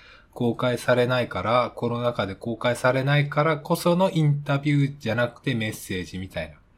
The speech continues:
多分そういう趣向だと思うんですけど、いや、あれがあったおかげで、今回あの、割とがっつりシャマラン監督本人が、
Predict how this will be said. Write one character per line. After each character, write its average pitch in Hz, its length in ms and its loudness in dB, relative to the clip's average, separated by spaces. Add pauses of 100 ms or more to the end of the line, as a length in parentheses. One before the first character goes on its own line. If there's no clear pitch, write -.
(760)
多 117 100 -4
分 104 100 -4
そ 135 180 0
う 139 60 4
い 143 60 6
う - 20 6
趣 143 200 -2
向 127 220 0
だ 104 140 0
と 92 100 -4
思 95 180 -4
う 90 40 -6
ん 85 60 -6
で 80 60 -12
す - 80 -16
け 98 120 -10
ど、 90 280 -10 (500)
い - 40 -12
や、 98 120 -2
あ 135 80 6
れ 175 120 6
が 156 240 2 (220)
あ - 80 -4
っ - 60 -14 (120)
た 113 100 0
お 95 80 0
か 87 100 -4
げ 87 120 -2
で、 87 180 -4
今 160 220 -4
回 110 160 4
あ 92 40 -2
の、 87 340 -6
割 147 240 4
と 165 120 6
が 113 140 4
っ - 120 -4
つ 151 120 2
り 113 100 2
シ - 100 -4
ャ 127 100 0
マ 113 100 2
ラ 87 80 -6
ン 95 140 -6 (100)
監 101 200 -4
督 - 280 -8
本 127 280 2
人 95 240 -4
が、 92 280 -6